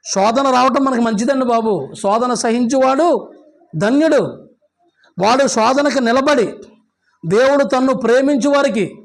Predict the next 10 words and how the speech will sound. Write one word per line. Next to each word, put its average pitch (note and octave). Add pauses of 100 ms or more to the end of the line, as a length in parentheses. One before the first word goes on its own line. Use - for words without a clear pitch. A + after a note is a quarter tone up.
(280)
వాగ్దానం B3+ (120)
చేసిన C#4
జీవకిరణ్ B3
పొందాడని A#3+ (440)
యాకోబు A3+
పత్రిక A#3
మొదటి G3+
అధ్యాయంలో G#3
కనపడుతుంది F3
మనకి. C3